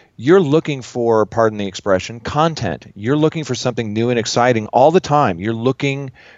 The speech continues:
for something that you can talk about, write about. So if you're an artist, you need to have a story that they, give them something to talk about. Give them something,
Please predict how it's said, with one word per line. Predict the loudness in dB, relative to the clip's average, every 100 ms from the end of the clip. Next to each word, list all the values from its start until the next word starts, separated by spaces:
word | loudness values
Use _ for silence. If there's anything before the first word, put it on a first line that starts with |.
| _
for | -2 0
something | 2 2 0 0 0
that | 0
you | -2
can | -2 -4 -4
talk | 0 2 2
about, | 2 4 4 2
write | 0 2 2
about. | 0 0 2 0 -4 -12 _ -20 -20 _ _ _ _
So | -4 0 0 -2 -6 -16 _ _ _ _ _
if | -2 0 0
you're | -6 -8 -4 -4
an | -4
artist, | -4 0 2 2 0 -2 -14 -20 _ _ _ _ -20
you | -12 -6 -4
need | -2 -2 -4 -8
to | -4 0 0 -2 0
have | 2 2 2
a |
story | -2 -4 -2 0 4 4 4 2
that | 0
they, | 4 4 4 -2 -14 _ 0
give | 2 2
them | 2 0
something | -2 -4 -4 -8
to | 0
talk | 2 2
about. | 0 -4 -6 0
Give | 0 2
them | 0 0
something, | -2 -2 -2 -2 -2 -2 -8